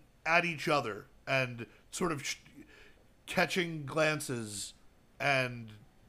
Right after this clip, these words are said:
debating, not wanting to stare at the other one for too long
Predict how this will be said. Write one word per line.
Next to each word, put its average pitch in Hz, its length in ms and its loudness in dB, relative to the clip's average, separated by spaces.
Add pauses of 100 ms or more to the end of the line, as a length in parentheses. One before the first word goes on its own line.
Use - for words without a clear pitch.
(720)
debating, 156 840 2
not 170 240 6
wanting 170 240 4
to 156 80 -6
stare 160 380 6
at 147 80 2
the 151 100 2
other 139 140 2
one 131 160 -2
for 127 80 -6
too 127 180 -6
long 107 400 -4